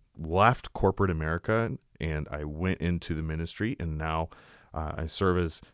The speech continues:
you know, a pastor in this church here in Iowa for almost three years,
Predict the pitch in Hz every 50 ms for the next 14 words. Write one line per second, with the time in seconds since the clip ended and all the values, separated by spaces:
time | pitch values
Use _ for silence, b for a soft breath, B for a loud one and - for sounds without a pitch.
0 | b b b b 73 76 76 - - - - 87 87 92 - - - 95 95 92
1 | 90 87 85 82 78 - - - - 92 87 - - 90 82 76 76 76 78 82
2 | 92 104 - - 82 78 73 - - 85 82 82 - - - 87 87 82 80 82
3 | 98 131 160 -